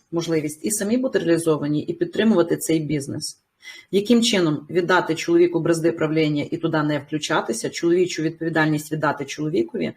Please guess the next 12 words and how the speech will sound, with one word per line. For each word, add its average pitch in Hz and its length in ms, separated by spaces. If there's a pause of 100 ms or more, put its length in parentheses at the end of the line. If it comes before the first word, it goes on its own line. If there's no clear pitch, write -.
(340)
собі 208 300
взяти 170 320
жіночу 175 380
відповідальність 156 720
і - 60
свою 165 360
реалізацію, 170 920 (680)
вирівняти 185 580
ієрархію, 180 720
тобто 170 320
є 170 380 (100)
власник, 160 540